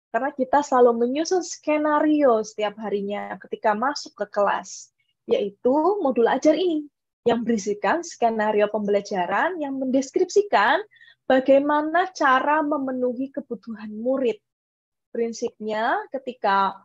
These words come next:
ingin menerapkan pembelajaran terdiferensiasi adalah student-centered learning atau berpusat kepada siswa. Siswa saya, kemampuannya apa, profilnya bagaimana, sehingga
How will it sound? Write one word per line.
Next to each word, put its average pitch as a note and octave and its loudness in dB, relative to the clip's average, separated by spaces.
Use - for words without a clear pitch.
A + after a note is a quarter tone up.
ingin D4 0
menerapkan C4+ 0
pembelajaran B3 2
terdiferensiasi A#3+ -4
adalah G#3 0
student-centered D4+ -2
learning D4+ -4
atau A#3+ 2
berpusat G#4 0
kepada D#4 0
siswa. D4+ 2
Siswa D#4+ 2
saya, D4 4
kemampuannya D#4+ 0
apa, C#4 0
profilnya D#4 -4
bagaimana, C4 -4
sehingga A#3+ 0